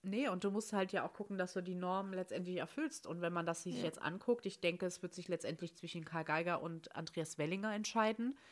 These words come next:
Speaker 1: Und Andreas Wellinger hat seine Norm erfüllt. Es
Speaker 2: Ich wollte
Speaker 1: ist
Speaker 2: grad sagen, Karl Geiger hat sie, glaub ich, noch nicht, ne?
Speaker 1: Nee,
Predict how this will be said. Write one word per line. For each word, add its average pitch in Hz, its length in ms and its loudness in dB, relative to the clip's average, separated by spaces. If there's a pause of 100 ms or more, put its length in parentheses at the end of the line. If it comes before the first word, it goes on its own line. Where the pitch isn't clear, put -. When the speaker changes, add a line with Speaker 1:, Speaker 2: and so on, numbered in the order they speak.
(560)
Speaker 1:
Und 180 140 0
Andreas 160 400 -2
Wellinger 170 300 -4
hat 190 100 -6
seine 185 200 -2
Norm 202 260 0
erfüllt. 143 600 -6
Es - 160 -10
Speaker 2:
Ich - 100 -12
wollte 220 100 0
Speaker 1:
ist - 40 -6
Speaker 2:
grad 220 140 0
sagen, 277 220 2
Karl 220 180 2
Geiger 196 300 2
hat 226 80 -2
sie, 262 80 -4
glaub 262 180 0
ich, 254 100 -6
noch 302 80 0
nicht, 330 240 -4
ne? 233 140 0 (240)
Speaker 1:
Nee, 214 320 -4